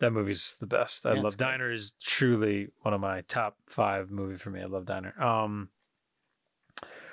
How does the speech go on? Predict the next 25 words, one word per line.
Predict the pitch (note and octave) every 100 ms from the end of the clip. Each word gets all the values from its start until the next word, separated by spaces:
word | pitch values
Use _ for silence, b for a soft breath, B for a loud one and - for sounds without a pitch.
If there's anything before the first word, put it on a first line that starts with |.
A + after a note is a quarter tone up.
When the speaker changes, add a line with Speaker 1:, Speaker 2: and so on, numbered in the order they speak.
| B -
Speaker 1:
but | E3
so | A3
that's | B3
two | - C#4
hundred | A#3+ F3+
Cigarettes, | D#3+ B2+ B2+ B2+ - G3+
you | F3
know, | C3+
so, | - D#3 D3
a | C#3+
softer | - E3+ D3 D#3+
recommendation, | C#3 B2 B2+ B2 A#2 C3
I |
suppose, | A#2+ G2+ A#2+ A#2+
but | G#2+ C#3+
still | - A#3+
a |
recommendation. | F3 C#3 A#2+ A#2 - C#3
M | C#3+
T | D3+
V | C3 C3 B2 B B B
Productions | - A#2+ A#2 - C3+ B2+
popping | B2 A2+ B2+
off. | G2+ A2+ A#2+ - - -
Um, | C#3 C3 C3 C3